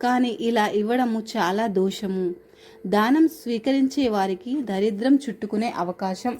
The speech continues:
ఉంది. ఎంతో పవిత్రమైన శ్రావణ మాసంలో ముత్తైదువుని ఇంటికి పిలిచి స్టీల్ వస్తువులను ఇవ్వటం చాలా దోషము. కనుక ప్రతి ఒక్కరూ కూడా తాంబూలం విషయంలో ఈ నియమాలను తప్పకుండా పాటించండి.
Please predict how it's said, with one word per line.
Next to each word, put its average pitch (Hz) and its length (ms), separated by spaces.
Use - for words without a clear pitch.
ఉంది. 185 340
ఎంతో 302 380
పవిత్రమైన 247 840
శ్రావణ 220 480
మాసంలో 226 600
ముత్తైదువుని 294 720
ఇంటికి 226 400
పిలిచి 240 500
స్టీల్ 294 380
వస్తువులను 269 600
ఇవ్వటం 208 440
చాలా 214 460
దోషము. 190 760
కనుక 220 260
ప్రతి 233 240
ఒక్కరూ 262 380
కూడా 220 360
తాంబూలం 262 720
విషయంలో 214 640
ఈ 240 140
నియమాలను 240 680
తప్పకుండా 208 600
పాటించండి. 185 840